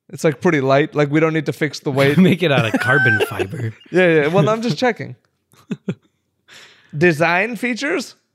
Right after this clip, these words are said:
Speaker 1: Like, kind of an ironic cool? <laughs>
Speaker 2: Wings?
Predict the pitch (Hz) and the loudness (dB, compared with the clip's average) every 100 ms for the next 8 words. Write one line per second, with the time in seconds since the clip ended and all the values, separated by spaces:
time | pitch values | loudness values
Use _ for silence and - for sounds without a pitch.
0 | _ _ _ _ 147 147 185 175 175 165 | _ _ _ _ -6 -4 -2 -2 0 -2
1 | 160 165 156 170 170 185 180 - 226 220 | -2 0 2 2 2 0 -2 0 2 6
2 | 226 240 214 - 196 131 151 214 269 254 | 6 4 2 -2 -2 0 2 4 4 0
3 | - | -8